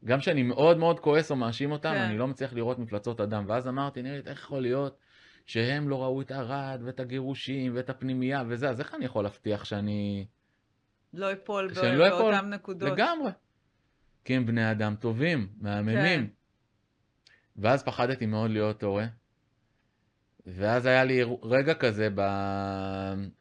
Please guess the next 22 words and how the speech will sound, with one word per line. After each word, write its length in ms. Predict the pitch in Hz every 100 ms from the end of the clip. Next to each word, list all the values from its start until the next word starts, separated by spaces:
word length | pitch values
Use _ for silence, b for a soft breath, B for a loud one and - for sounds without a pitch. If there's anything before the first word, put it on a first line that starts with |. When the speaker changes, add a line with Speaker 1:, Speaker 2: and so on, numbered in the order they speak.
| _ _ _ _ _ _ _ -
Speaker 1:
בחינוך 560 | 107 101 98 110 117 127
הדמוקרטי, 540 | 117 113 113 143 127
בבית 180 | 95 95
ספר 200 | 120 127
הדמוקרטי, 460 | 117 113 127 123
שיאיר 360 | 110 101 113 123
החשמלאי 760 | 113 117 117 110 123 131 127 127 b b b b _ -
הסתכל 180 | -
לי 140 | 120 131
פעם 180 | 127 120
אחת 180 | 120
בעיניים 360 | 107 107 101 98
ואמר 300 | 101 113 120
לי, 60 | 117
"יונתן, 420 | 143 170 147 110
תגיד 280 | 113 143 202
לי, 240 | 151 98 110
מה 140 | 139
עם, 140 | 277
מה 120 | 233 277
עם 120 | 294
ילדים?" 520 | 147 127 117 123